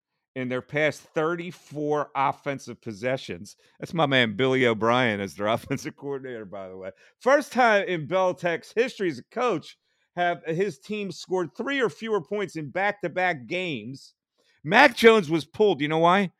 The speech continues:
'Cause he stinks. You know, let's look at the run of, of Alabama quarterbacks. Tua is holding up the whole thing. Or else you would have to go back to Joe frickin' Namath and, and Kenny Stabler and, and, and maybe even Richard Todd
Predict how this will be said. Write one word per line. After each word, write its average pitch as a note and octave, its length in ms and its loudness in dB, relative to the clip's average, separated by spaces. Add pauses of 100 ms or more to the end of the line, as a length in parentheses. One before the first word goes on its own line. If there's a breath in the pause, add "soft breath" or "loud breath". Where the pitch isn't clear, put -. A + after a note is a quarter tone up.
(200)
'Cause - 160 -2
he A#3 140 -4
stinks. - 920 2 (520)
You E3 80 -4
know, F3+ 160 6
let's G#3+ 240 -2
look B3 160 -6
at G3+ 80 -8
the E3+ 80 -10
run E3 240 -4
of, C3+ 180 -2
of A#2+ 220 -2
Alabama A#2 420 4
quarterbacks. F#2+ 640 -8 (360)
Tua D#4 240 4
is E3 80 0
holding F3 300 6
up D#3+ 140 6
the A#2+ 80 2
whole B2 180 4
thing. A#2 300 -4 (420 loud breath)
Or F#3+ 200 10
else G3+ 160 8
you A3+ 100 0
would G3+ 100 10
have G#3 100 8
to F#3 80 -4
go E3+ 60 -4
back E3 220 -2
to C#3 80 -6
Joe F3+ 360 -2
frickin' F#3 420 -6
Namath F#3+ 320 -4 (440)
and, D3 280 -2
and C#3+ 200 -8
Kenny G#3+ 280 -8
Stabler G#3 720 -2 (220)
and, D#3+ 200 -6
and, E3 240 -6
and E3 120 -8
maybe G3 280 -6
even F3 400 -8
Richard F#3 380 -4
Todd C3 500 4